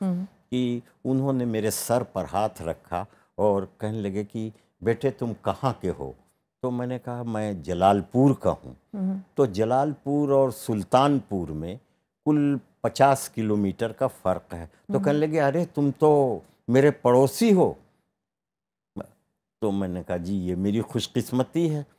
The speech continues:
Speaker 2: तो कहने लगे कि "तो वहाँ क्या करते हो तुम?" मैंने कहा, "वो नरेंद्र इंटर कॉलेज एक है, मैं उसमें लेक्चरर हूँ अंग्रेज़ी का।" कहने लगे, "अरे भाई, वहाँ मेरा एक बहुत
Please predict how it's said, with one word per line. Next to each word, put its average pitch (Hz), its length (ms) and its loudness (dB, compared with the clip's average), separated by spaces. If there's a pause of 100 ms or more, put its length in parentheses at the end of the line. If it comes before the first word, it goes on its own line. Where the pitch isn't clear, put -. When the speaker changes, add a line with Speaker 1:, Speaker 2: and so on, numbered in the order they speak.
(300)
Speaker 2:
तो 127 80 -2
कहने 143 220 -2
लगे 156 240 -2
कि 170 260 -4
"तो 113 200 -12
वहाँ 139 220 -2
क्या 170 220 4
करते 160 380 0
हो 147 180 0
तुम?" 78 240 -12 (380)
मैंने 143 240 0
कहा, 156 140 0
"वो 156 200 0
नरेंद्र 117 540 0
इंटर 131 460 0
कॉलेज 110 500 -4
एक 90 180 -6 (140)
है, 107 180 -10 (360)
मैं 127 140 -2
उसमें 151 340 -4
लेक्चरर 101 560 -2
हूँ 107 220 -6
अंग्रेज़ी 82 500 -6
का।" 76 200 -10 (680)
कहने 139 140 -2
लगे, 165 180 -2
"अरे 165 260 2
भाई, 180 220 0
वहाँ 165 520 -2
मेरा 160 400 2
एक 160 360 0
बहुत 135 400 -4